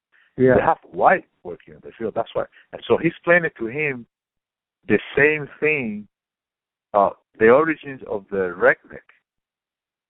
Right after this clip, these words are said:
Speaker 1: Ah.
Speaker 2: term.
Speaker 1: Uh-huh.
Speaker 2: Right? I'm gonna send it to you.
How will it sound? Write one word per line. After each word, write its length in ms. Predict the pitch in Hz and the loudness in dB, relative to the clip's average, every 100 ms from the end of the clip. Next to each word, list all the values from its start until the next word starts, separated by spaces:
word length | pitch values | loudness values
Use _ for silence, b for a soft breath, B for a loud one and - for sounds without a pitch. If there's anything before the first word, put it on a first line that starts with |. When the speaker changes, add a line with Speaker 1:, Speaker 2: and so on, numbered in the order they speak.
| _ | _
Speaker 1:
Ah. 340 | 110 117 127 123 | -8 -4 -2 2
Speaker 2:
term. 260 | 110 80 - _ _ _ _ _ - | 2 0 -6 _ _ _ _ _ -6
Speaker 1:
Uh-huh. 300 | 113 113 117 - - - | -4 -2 -4 -6 -14 -2
Speaker 2:
Right? 260 | 90 113 - | 2 2 2
I'm 160 | 120 | 0
gonna 200 | 135 143 127 | 2 -2 -2
send 140 | 147 131 | -4 -4
it 100 | 101 | -6
to 60 | - | -8
you. 180 | 87 | -10